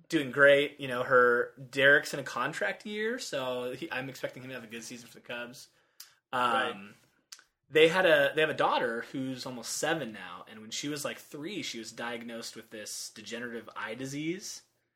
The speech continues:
Speaker 1: that was, like, gonna make her blind and all this stuff. Now she's, like, totally okay.
Speaker 2: Really?
Speaker 1: Pretty amazing, yeah. It was very cool. She was there, too. Anyway,
Speaker 2: Do you
Speaker 1: s-
Speaker 2: know, like, I mean, did she get treatments, or she just took
Speaker 1: Well,
Speaker 2: vitamins and she's better?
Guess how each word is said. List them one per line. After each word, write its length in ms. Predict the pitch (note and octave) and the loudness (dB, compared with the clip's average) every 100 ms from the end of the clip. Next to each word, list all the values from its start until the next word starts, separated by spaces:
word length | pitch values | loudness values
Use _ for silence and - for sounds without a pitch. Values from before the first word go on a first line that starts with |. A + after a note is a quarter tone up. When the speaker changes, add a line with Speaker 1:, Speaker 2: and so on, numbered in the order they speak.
| _ _ _ - | _ _ _ -8
Speaker 1:
that 60 | |
was, 120 | A#2 A#2 | -4 -4
like, 120 | G#2+ | -4
gonna 320 | A2+ A2 G2+ - _ - | -4 -4 -6 -8 _ -12
make 220 | A#2+ A#2+ | -8 -4
her 120 | B2+ | -2
blind 720 | G#2 G2+ G2+ A2 A#2+ B2 B2 A2+ | -2 -4 -4 -4 -6 -10 -12 -12
and 160 | F#2+ | -14
all 120 | G2 | -16
this 100 | G#2 | -14
stuff. 340 | - B2 C3+ - _ _ _ _ _ | -12 -10 -12 -16 _ _ _ _ _
Now 240 | B2+ C#3 E3 | -2 -2 -2
she's, 180 | E3+ | -4
like, 140 | D3 B2+ | -4 -2
totally 240 | C3 A2+ | -4 -4
okay. 220 | G2 - - _ _ _ _ _ | -10 -16 -20 _ _ _ _ _
Speaker 2:
Really? 260 | F#3+ - C3 | -2 0 2
Speaker 1:
Pretty 160 | D#3 D3 | 0 0
amazing, 340 | B2+ A#2+ - | -2 -4 -6
yeah. 80 | G#2 - - | -16 -18 -18
It 60 | A2 | -16
was 120 | A2 | -6
very 160 | B2 | -6
cool. 140 | A2+ - | -6 -10
She 160 | - C3+ | -6 -4
was 120 | A#2+ | -4
there, 180 | A#2 A2+ | -4 -6
too. 280 | A2 G#2+ - _ _ _ _ _ _ _ | -10 -12 -14 _ _ _ _ _ _ _
Anyway, 440 | A#3+ B3 D3+ C3+ C3+ | 2 6 6 6 0
Speaker 2:
Do 100 | E3 | -4
you 40 | |
Speaker 1:
s- 60 | D#3+ | 0
Speaker 2:
know, 240 | D#3 D#3 | 4 4
like, 380 | D3+ C#3 C3+ - _ _ _ _ C#3 - | 4 2 -2 -12 _ _ _ _ -20 -14
I 40 | |
mean, 160 | D3 C#3+ | -10 -8
did 120 | D3 | -6
she 140 | - D3 | -6 -4
get 200 | C#3+ - | -4 -6
treatments, 520 | - D#3 G#3 A#3 - | -8 -6 -4 -4 -2
or 260 | D#3+ C3+ | -2 -2
she 180 | B2+ C#3+ | -2 -6
just 360 | C3+ C3+ - - _ _ _ _ - | -6 -8 -10 -20 _ _ _ _ -12
took 220 | D#3+ C3+ | -12 2
Speaker 1:
Well, 80 | D#3+ | 4
Speaker 2:
vitamins 380 | F#3 F3 F3 D3+ | 6 4 -2 -4
and 100 | D3+ | -8
she's 140 | C#3+ | -2
better? 320 | E3 - - | -2 -2 -8